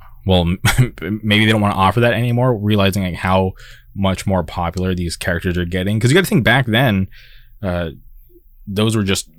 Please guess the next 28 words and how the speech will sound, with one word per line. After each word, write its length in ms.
like, 220
we, 100
when 100
you 60
think 120
back 140
to 120
Iron 240
Man 300
one, 420
like, 220
w-, 300
at, 160
at 100
the 80
time, 260
the 80
only 160
really 200
good 120
superhero 380
movies 280
we 100
had 240
w-, 220
were, 200
like, 340
um, 520